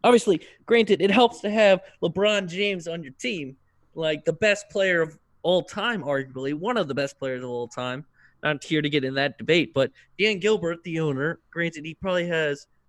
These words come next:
he's one of the richest owners in the N B A, spent the money, went into the luxury tax in the salary cap league,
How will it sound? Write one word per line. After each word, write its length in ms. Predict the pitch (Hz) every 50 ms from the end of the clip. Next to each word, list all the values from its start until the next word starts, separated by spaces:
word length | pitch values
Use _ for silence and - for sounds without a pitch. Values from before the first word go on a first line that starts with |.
| _ _ _
he's 200 | - 185 180 160
one 160 | 170 196 196 180
of 40 |
the 60 | 160 156
richest 380 | 156 180 185 180 185 165 -
owners 260 | 165 156 151 143 -
in 60 | 143 139
the 120 | 139 135
N 100 | 135 127
B 200 | 120 127 127 143
A, 340 | 190 185 147 127 123 131 131 _ _ _ _ _ _ _ _ _ _ _ _ _ _ _ _ _ _ _ _
spent 400 | - - - - 226 247 269 -
the 80 | 180
money, 260 | 180 202 208 190 175 170
went 220 | 156 175 180 -
into 280 | 170 180 180 160 - 160
the 80 | 156
luxury 380 | 143 147 175 226 - - - 143
tax 380 | - - 170 151 147 143 -
in 60 | 139 135
the 40 |
salary 400 | 135 - 151 160 160 180 151 135
cap 320 | 131 - 139 131 127 - -
league, 320 | 127 123 120 113 107 -